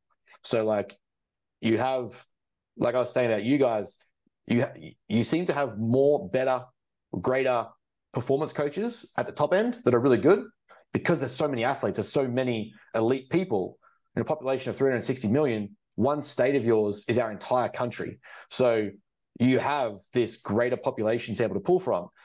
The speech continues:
But that also means, inversely, the other end is also the same extremity. It's just at the other end. So, you know, seeing, going through, like, um, Whole Foods and going through, um,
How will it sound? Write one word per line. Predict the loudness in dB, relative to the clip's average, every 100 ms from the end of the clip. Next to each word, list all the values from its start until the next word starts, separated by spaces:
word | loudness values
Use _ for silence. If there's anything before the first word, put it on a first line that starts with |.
| _
But | -2
that | -2 0
also | 0 0 -4
means, | -2 -4 -4
inversely, | -2 0 0 0 -4 -4 -6 -14 -2
the | 0
other | 2 4 4
end | 4 0 -4 -2
is | 0
also | 4 2 2 -2
the | 0
same | -2 -2
extremity. | -2 -2 0 -2 -6 _ _ _ -4
It's | -2 0
just | 0 0 0
at | -2
the | -2
other | 0 0
end. | -2 -4 -16 -20 _
So, | -2 2 2 2 -2 -10 _
you | -2
know, | 0
seeing, | -2 -2 -2 0 0
going | 0 0 -2
through, | 0 2
like, | 2 -2 -2
um, | -2 0 0 0
Whole | -2 -4
Foods | -2 0 0 0
and | -2
going | -2 -2
through, | -4 -2 0 0 -2 -2
um, | -2 -2 -2 -2 -2 -2